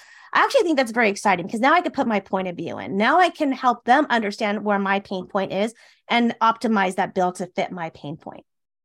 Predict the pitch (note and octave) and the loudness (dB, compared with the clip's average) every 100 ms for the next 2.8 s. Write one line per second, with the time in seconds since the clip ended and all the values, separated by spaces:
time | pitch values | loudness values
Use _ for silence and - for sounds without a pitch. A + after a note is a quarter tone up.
0 | _ _ _ - G#3 B3 A3 C#4 G4+ - | _ _ _ -2 0 2 2 4 4 2
1 | C4 C4+ B3+ A3+ - A3+ C4 C#4 B3+ B3 | 2 2 0 0 0 0 0 2 2 0
2 | G#3+ A3+ A3+ A#3+ A3+ A3 F#4+ F4+ | -2 -6 -4 0 0 2 0 0